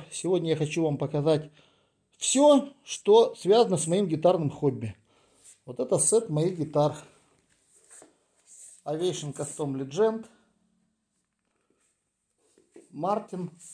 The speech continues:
Alternative X, Ovation Celebretti. Как видите, две двенадцатиструнные гитары, одна шестиструнная гитара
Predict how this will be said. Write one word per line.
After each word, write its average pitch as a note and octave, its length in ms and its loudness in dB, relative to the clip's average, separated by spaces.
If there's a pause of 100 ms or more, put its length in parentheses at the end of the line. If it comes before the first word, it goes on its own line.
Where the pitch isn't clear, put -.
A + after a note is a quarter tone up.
(600)
Alternative D#3 640 -8 (120)
X, D3+ 380 -12 (1400)
Ovation D3+ 400 -10
Celebretti. D3 800 -8 (840)
Как - 180 -20
видите, C#3+ 300 -10
две C3 480 -10
двенадцатиструнные D3 880 -10
гитары, E3 540 -6 (1080)
одна D#3+ 500 -10
шестиструнная C3 880 -10
гитара A2+ 560 -16